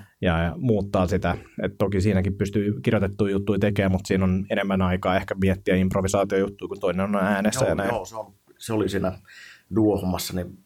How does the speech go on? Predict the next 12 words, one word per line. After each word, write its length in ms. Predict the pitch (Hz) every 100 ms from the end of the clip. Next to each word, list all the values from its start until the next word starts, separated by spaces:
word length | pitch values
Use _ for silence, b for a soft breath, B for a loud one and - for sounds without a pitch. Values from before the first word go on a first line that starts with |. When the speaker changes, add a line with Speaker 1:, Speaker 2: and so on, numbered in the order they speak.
| _ -
Speaker 2:
et 80 | -
siinä 220 | - 120 101
oikeastaan 360 | 98 98 110
ensimmäisen 320 | 110 95 92
kerran 180 | 98 101
huomasi, 400 | 117 104 90 -
miten 240 | 90 95 107
yksinään 360 | - 90 92
sitä 160 | 95 92
onkaan 300 | 95 92 82
niinku 180 | 85 90
normaalisti 560 | 95 90 80 - 87